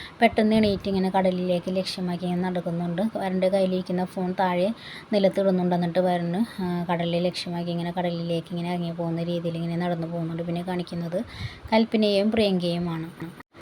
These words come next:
അങ്ങനെ കൽപ്പനയും ഉർവശിയും കൂടി പ്രിയങ്കയെ ചോദ്യം ചെയ്യുന്നുണ്ട്. "എന്തായിരുന്നു നിൻ്റെ ഉദ്ദേശം? എന്തായിരുന്നു നിൻ്റെ പ്ലാൻ? നീ പറഞ്ഞതൊക്കെ സത്യമാണോ?" എന്ന് ഇങ്ങനെ ചോദിക്കുമ്പോൾ മിണ്ടുന്നില്ല പ്രിയങ്ക. അപ്പോൾ ഉർവശി പറഞ്ഞു, "ആ, എന്ത് സത്യമാകാൻ? ഇവള് പറഞ്ഞതെല്ലാം മൊത്ത-, മൊത്തം കള്ളം, കള്ളമായിരുന്നു. ഇവളല്ലാണ്ട്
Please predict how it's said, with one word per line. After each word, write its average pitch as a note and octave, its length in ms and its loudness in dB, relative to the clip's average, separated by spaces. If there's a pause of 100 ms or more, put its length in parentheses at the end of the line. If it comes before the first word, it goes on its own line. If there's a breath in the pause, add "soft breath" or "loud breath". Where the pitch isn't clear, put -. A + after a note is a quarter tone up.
(120)
അങ്ങനെ B3+ 320 6
കൽപ്പനയും G#3 680 4
ഉർവശിയും F#3+ 520 2
കൂടി F#3 180 4
പ്രിയങ്കയെ F3+ 500 2
ചോദ്യം F3+ 380 4
ചെയ്യുന്നുണ്ട്. F3+ 400 2
"എന്തായിരുന്നു G3+ 480 2
നിൻ്റെ G#3 300 0
ഉദ്ദേശം? F#3 600 0
എന്തായിരുന്നു F#3+ 400 2
നിൻ്റെ G3 220 4
പ്ലാൻ? F#3 360 2
നീ F3 120 0 (120)
പറഞ്ഞതൊക്കെ G3 500 0
സത്യമാണോ?" G3 600 0
എന്ന് G3 140 0
ഇങ്ങനെ F#3 320 0
ചോദിക്കുമ്പോൾ F#3 560 -2
മിണ്ടുന്നില്ല F#3 580 0
പ്രിയങ്ക. F#3 400 -2
അപ്പോൾ F3 200 -6
ഉർവശി F#3+ 260 0
പറഞ്ഞു, F#3 280 0
"ആ, F3 200 -2
എന്ത് F3 300 0
സത്യമാകാൻ? G#3+ 580 2 (320 loud breath)
ഇവള് G3 220 2
പറഞ്ഞതെല്ലാം G3+ 600 4
മൊത്ത-, G3 340 0
മൊത്തം G3+ 400 0
കള്ളം, F#3+ 300 6 (120)
കള്ളമായിരുന്നു. F#3 760 2 (260 loud breath)
ഇവളല്ലാണ്ട് G3+ 520 0